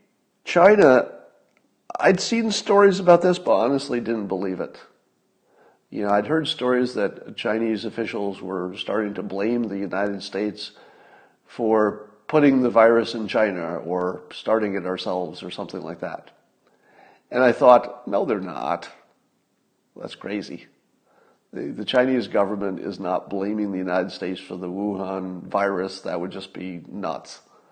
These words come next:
And then I saw it. It's actually happening.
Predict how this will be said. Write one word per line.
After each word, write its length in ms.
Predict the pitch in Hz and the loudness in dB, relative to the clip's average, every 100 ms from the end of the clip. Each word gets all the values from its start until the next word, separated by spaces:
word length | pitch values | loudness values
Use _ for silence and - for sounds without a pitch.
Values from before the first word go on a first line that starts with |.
| _ _ _ _ _ _ _ _ _ _ | _ _ _ _ _ _ _ _ _ _
And 200 | - 143 | -6 2
then 140 | 160 165 | 4 6
I 120 | 165 | 4
saw 340 | - 196 - | 2 0 0
it. 160 | - - - _ _ _ _ _ _ - | -2 -10 -20 _ _ _ _ _ _ -8
It's 220 | 214 - | -6 4
actually 460 | 117 117 - 175 196 | 4 4 2 2 2
happening. 460 | 208 247 - - | 0 -4 -8 -10